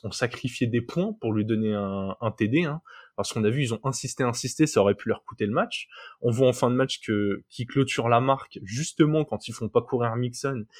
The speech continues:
ils l'utilisent comme leurre pour que Burrow puisse passer la balle à, à Hayden Hurst. Et, mais franchement, les, les choix offensifs de Zach Taylor,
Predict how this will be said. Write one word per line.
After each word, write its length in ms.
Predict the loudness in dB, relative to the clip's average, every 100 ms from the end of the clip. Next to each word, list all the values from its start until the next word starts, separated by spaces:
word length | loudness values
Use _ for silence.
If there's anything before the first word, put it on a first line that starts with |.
| -20 _
ils 180 | 0 2
l'utilisent 480 | 2 -2 -6 -8 0
comme 260 | 2 2
leurre 380 | 2 0 -2 -8
pour 180 | -14 -4
que 100 | -2
Burrow 340 | 0 4 4
puisse 240 | 2 -8 -4
passer 380 | -2 -2 -2 0
la 100 | 2
balle 220 | 2 2
à, 160 | 0 0
à 140 | 0
Hayden 260 | 2 2 2
Hurst. 380 | 0 -4 -20 _ _ -20 -20 _ _ _ _ _
Et, 260 | 0 2 0 _ _ _ _ _ _ _
mais 180 | -4 -4
franchement, 380 | -2 -2 2 2
les, 340 | 4 2 2
les 180 | 0 -2
choix 260 | 0 0
offensifs 640 | 0 -2 -6 -6 -6 -8 -10
de 220 | -4 0
Zach 240 | 0 -2
Taylor, 540 | 0 2 4 2 0